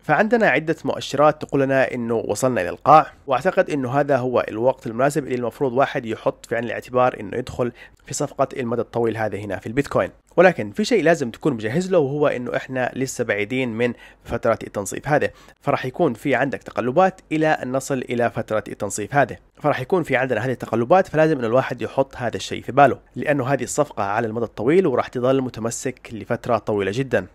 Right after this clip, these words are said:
فحبيت إني أشارك معكم هذه الصفقة، أنا راح أدخل في هذه الصفقة وراح أدخل عن طريق منصة الفيمكس، وراح أكيد أوريكم المستويات بالضبط اللي راح أدخل عندها، ولكن الآن لسه في شيء واحد أنا مستنيه. طيب،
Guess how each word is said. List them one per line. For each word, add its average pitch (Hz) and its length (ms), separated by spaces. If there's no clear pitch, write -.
فحبيت 170 500
إني 202 140
أشارك 160 280
معكم 123 320
هذه 127 120
الصفقة، - 460
أنا 127 80
راح - 160
أدخل - 260
في 117 140
هذه 113 80
الصفقة 165 480
وراح 113 360
أدخل 135 340
عن 110 120
طريق 123 300
منصة 120 420
الفيمكس، 123 640
وراح 110 200
أكيد 135 220
أوريكم 131 560
المستويات 113 880
بالضبط 147 380
اللي 120 120
راح - 220
أدخل - 240
عندها، 147 460
ولكن 185 340
الآن 139 300
لسه 139 400
في 135 120
شيء - 260
واحد 113 400
أنا 101 120
مستنيه. 117 420
طيب، 151 160